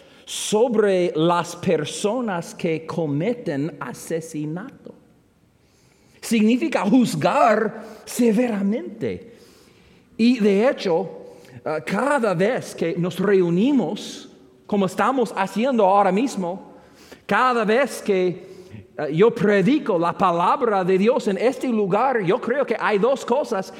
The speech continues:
que van a suceder. Yo voy a estar responsable ante Dios por lo que he dicho,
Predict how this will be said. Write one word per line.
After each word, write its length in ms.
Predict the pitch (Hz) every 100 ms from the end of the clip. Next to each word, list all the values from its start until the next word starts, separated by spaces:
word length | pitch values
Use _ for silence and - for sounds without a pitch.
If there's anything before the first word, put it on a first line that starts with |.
| -
que 180 | - 190
van 460 | 170 160 226 302 277
a 200 | 180 -
suceder. 1400 | - - 262 - 208 180 165 220 196 160 208 - - - - - _ _ _ _ _ _ _ _ _ _ - - -
Yo 380 | - 127 185 262
voy 240 | 262 269
a 60 | 233
estar 800 | - 240 202 196 202 196 - -
responsable 960 | 156 220 - 226 208 202 226 202 196 196
ante 440 | 196 202 202 185
Dios 600 | 185 175 190 208 196 - -
por 240 | 208 190
lo 100 | 185
que 200 | 202 196 202
he 160 | 190
dicho, 460 | 185 311 - 247 262